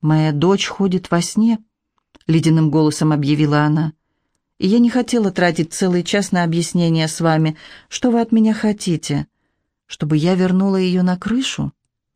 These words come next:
Не успел мужчина ответить, как Вайолет взяла Тристу за руку и отвела её в переулок, где был припаркован мотоцикл. «Спасибо».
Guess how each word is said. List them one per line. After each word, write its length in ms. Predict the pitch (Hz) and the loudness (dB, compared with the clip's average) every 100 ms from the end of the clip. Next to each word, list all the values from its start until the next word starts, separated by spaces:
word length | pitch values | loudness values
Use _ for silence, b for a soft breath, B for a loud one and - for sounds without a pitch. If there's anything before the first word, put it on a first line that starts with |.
| _ _ _ _ _ _ _ - | _ _ _ _ _ _ _ -2
Не 180 | 170 | 0
успел 320 | 170 - 175 165 | 0 0 2 2
мужчина 480 | 160 - 165 160 | 2 0 0 0
ответить, 420 | 156 185 208 165 - | 0 -2 -2 -2 0
как 200 | 151 160 | -2 2
Вайолет 500 | 185 196 175 160 - B B B | 2 2 2 -2 -6 B B B
взяла 360 | 156 180 180 | 0 2 2
Тристу 340 | 175 180 - 170 | 0 -2 0 -2
за 240 | 160 220 | 2 2
руку 360 | 208 - 156 - B B | 0 0 0 0 B B
и 60 | 165 | -2
отвела 320 | 165 180 196 | 0 0 2
её 200 | 202 202 | 2 0
в 120 | 185 | -2
переулок, 500 | - 214 226 190 156 - | 0 2 2 2 0 -2
где 220 | 156 160 | 0 2
был 160 | 165 160 | 2 2
припаркован 600 | 165 165 165 180 170 165 | 0 0 0 2 2 2
мотоцикл. 680 | 160 160 156 - 151 156 151 _ _ _ _ _ _ _ | 2 0 -2 -4 0 0 0 _ _ _ _ _ _ _
«Спасибо». 760 | - - 180 - 165 151 185 | -8 -2 -2 0 -2 0 0